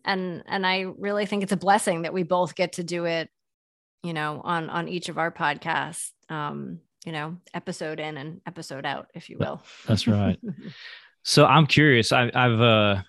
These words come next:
Speaker 2: I'm gonna go off script here a little bit. I know I've given you some questions I wanted to talk about, but as I often do, I start to listen to people, and,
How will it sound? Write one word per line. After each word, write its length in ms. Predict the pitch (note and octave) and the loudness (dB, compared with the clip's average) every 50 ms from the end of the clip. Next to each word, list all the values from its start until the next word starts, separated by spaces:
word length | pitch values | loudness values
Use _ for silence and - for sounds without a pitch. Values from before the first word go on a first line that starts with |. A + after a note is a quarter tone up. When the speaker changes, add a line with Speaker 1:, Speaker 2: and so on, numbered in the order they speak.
| - - | -8 -4
Speaker 2:
I'm 80 | B2+ | 0
gonna 120 | C3 B2 A#2+ | 0 2 2
go 140 | A2+ B2+ | 2 2
off 120 | B2+ A2+ - | 2 0 0
script 320 | - - C3 B2+ A2+ - | -4 -4 -4 -4 -4 -4
here 120 | - A2 G#2+ | -4 -4 -2
a 20 | G#2 | -2
little 140 | G#2 G2+ G2 | -2 -4 -4
bit. 160 | G2 A2 G#2+ | -4 -4 -4
I 80 | G#2 | -2
know 140 | G2+ G2+ G#2 G#2 | -2 -2 -2 -4
I've 80 | F#2+ | -4
given 220 | F#2 G#2+ G2+ G#2 G2+ | -4 -4 -4 -4 -4
you 80 | F#2+ | -4
some 160 | - - G2+ | -4 -6 -6
questions 420 | - - G#2+ G2+ G2 - G#2 F#2+ F#2+ | -4 -4 -4 -4 -2 -2 -4 -4 -2
I 60 | G2 | -2
wanted 240 | G2 G2 G2 F#2 F2+ | -2 0 -2 -2 -2
to 240 | G2 F#2 F#2 F#2 - - | -4 -4 -4 -6 -8 -4
talk 240 | - A2+ G#2 G2 - | 0 2 2 2 2
about, 320 | G#2 F#2 G2 G2 G2 F#2+ | 0 0 0 0 0 0
but 120 | G#2+ G#2 F#2+ | -2 0 0
as 200 | G2+ A2 G2+ G#2+ | 2 2 2 2
I 60 | G#2 | 2
often 300 | G2+ G#2 G#2 - G#2+ G2+ | 2 2 2 0 0 0
do, 220 | F#2 G#2 G#2 G2 | 0 0 0 -2
I 60 | F#2+ F#2 | -2 -2
start 240 | - - A#2 G2+ | -2 -2 -2 -2
to 80 | - G#2 | -2 -2
listen 320 | G#2 G#2+ A2 - - G#2 | -2 -2 -4 -2 -2 -2
to 80 | G2 F#2 | -2 -2
people, 540 | - - A#2 G#2+ - - G#2 G2+ G2+ G2+ G2 | -2 -2 -2 -2 -2 -2 -4 -2 -2 -2 -2
and, 220 | F#2+ F2+ F2 F2 | -2 -4 -4 -6